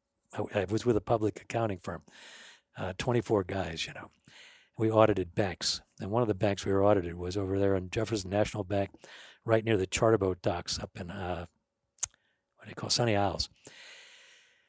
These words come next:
So I would, uh, I hated it. I didn't like accounting. And I, I had an opportunity, and I did. I, I had an opportunity to, to get a hold of a bar and restaurant.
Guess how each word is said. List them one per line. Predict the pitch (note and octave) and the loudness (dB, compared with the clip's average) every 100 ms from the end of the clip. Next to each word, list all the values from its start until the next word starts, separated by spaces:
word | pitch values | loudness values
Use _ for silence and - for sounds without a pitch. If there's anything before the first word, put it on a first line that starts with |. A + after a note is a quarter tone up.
| _ | _
So | - C#3+ | 8 12
I | C#3+ D#3+ | 12 12
would, | C#3+ A#2 | 12 12
uh, | A#2+ A2 - - - | 12 10 8 -6 0
I | A#2+ | 4
hated | A#2 B2+ G2 F2+ | 6 6 4 2
it. | G2 - | -2 -2
I | G2+ | -2
didn't | G2+ F#2+ | 0 0
like | F#2+ G2+ | -2 -4
accounting. | - G2+ F#2 F2+ F#2+ _ - - - - _ _ _ _ _ _ - | -6 -4 -4 -6 -10 _ -20 -20 -20 -20 _ _ _ _ _ _ -2
And | A2+ | 4
I, | A2+ A2+ A2 - _ _ _ _ _ _ _ - | 10 10 10 4 _ _ _ _ _ _ _ -2
I | A2+ | 2
had | A#2+ D3 | 6 6
an | |
opportunity, | C3 A#2+ A#2 - A#2 G#2 G#2+ | 6 6 4 4 4 4 2
and | G#2 F#2+ | 0 -2
I | G2+ | -2
did. | G2 G2 G2+ | 0 0 0
I, | F#2+ - | -2 -4
I | G2+ | -4
had | G#2+ | 0
an | |
opportunity | A#2+ - A#2+ G2+ | 0 2 0 -2
to, | F#2 | -6
to | - - | -6 -2
get | G#2+ | 0
a | G#2+ | 2
hold | A2+ | 2
of | G#2+ | 0
a | F#2 | -2
bar | F#2 G#2+ | 2 4
and | G2+ | 4
restaurant. | F#2 F2+ - - | 0 -4 -6 -10